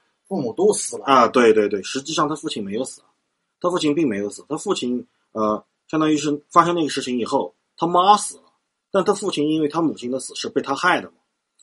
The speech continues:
Speaker 2: 就真实的情况是他使用超能力以后，把他妈给搞睡着了嘛，然后结果他妈一开车就翻车了嘛，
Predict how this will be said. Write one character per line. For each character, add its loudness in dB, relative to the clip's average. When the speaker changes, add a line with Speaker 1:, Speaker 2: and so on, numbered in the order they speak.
Speaker 2:
就 4
真 6
实 -2
的 0
情 -4
况 2
是 -8
他 2
使 -6
用 -4
超 -2
能 0
力 0
以 -4
后， -10
把 -16
他 -10
妈 -4
给 0
搞 -10
睡 -4
着 -14
了 -4
嘛， -10
然 0
后 -2
结 4
果 0
他 -4
妈 4
一 -2
开 -2
车 -2
就 -2
翻 0
车 2
了 -2
嘛， -8